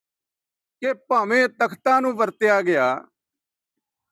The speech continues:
ਜੋ ਮਰਜ਼ੀ ਕੀਤਾ ਗਿਆ, ਪਰ ਸੱਚ ਲੋਕਾਂ ਦੀ ਸਮਝ ਵਿੱਚ, ਸਿੱਖਾਂ ਦੀ ਸਮਝ ਵਿੱਚ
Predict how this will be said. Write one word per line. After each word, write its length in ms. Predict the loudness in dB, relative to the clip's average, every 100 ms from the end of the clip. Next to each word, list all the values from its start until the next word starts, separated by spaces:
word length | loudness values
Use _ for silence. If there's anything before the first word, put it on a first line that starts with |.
| _ _ _ -18
ਜੋ 320 | -4 0 0
ਮਰਜ਼ੀ 400 | 0 -2 -2 -6
ਕੀਤਾ 400 | -6 -8 -2 -2
ਗਿਆ, 280 | 0 0 0
ਪਰ 260 | 0 -4 -4
ਸੱਚ 460 | -4 -2 -2 -4 -4 -4 -8 _ _ _ _ _ _ _ _ _ _ _ -2
ਲੋਕਾਂ 500 | 0 0 0 -2 0
ਦੀ 140 | -4
ਸਮਝ 360 | -2 -4 -2 -2
ਵਿੱਚ, 300 | -2 -2 -4
ਸਿੱਖਾਂ 460 | -4 -4 0 -2 0
ਦੀ 120 | 0
ਸਮਝ 320 | 0 -2 0
ਵਿੱਚ 240 | 2 0